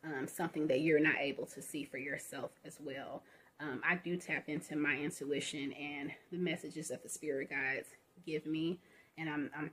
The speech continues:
thankful for that intuition. Um, but with regard to astrology, it's right there for everyone to see. So I hope that this has been helpful.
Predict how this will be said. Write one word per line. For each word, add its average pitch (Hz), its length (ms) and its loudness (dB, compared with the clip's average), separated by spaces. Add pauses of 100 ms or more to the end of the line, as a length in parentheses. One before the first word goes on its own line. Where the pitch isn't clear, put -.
thankful 156 380 0
for 151 160 -4
that 147 200 0
intuition. 156 760 -2 (380)
Um, 156 340 -2
but 165 120 2
with 175 160 2
regard 147 380 2
to 156 100 -4
astrology, 185 800 2 (240)
it's - 180 -10
right 143 280 -4
there 143 300 -2 (320)
for 160 100 -4
everyone 143 440 -2 (120)
to - 80 -14
see. - 260 -12 (320)
So 156 400 -4 (340)
I 160 60 -4
hope 180 240 -6
that - 100 -20
this 254 160 -2
has 254 100 -10
been 285 200 0
helpful. 170 640 6